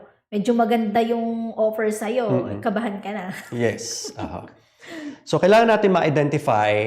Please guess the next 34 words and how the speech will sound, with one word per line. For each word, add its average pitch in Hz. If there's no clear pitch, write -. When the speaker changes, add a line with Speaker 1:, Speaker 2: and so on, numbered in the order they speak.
Speaker 2:
ah, 110
tama, 127
ma'am, 110
no? 104
Kailangan 156
natin 160
ma-identify 117
ano 190
yung 214
too 143
good. 101
Speaker 1:
Mm-mm. 190
Speaker 2:
Ano 170
ba 202
yung, 196
yung 170
offer 156
na 147
too 110
good? 113
Kapag 170
may 175
nag-offer 165
sa'yo, 185
for 131
example, 113
ah, 110
kadalasan 143
ng 131
mga 127
na-encounter 123
natin, 117
ma'am, 120
ay, 101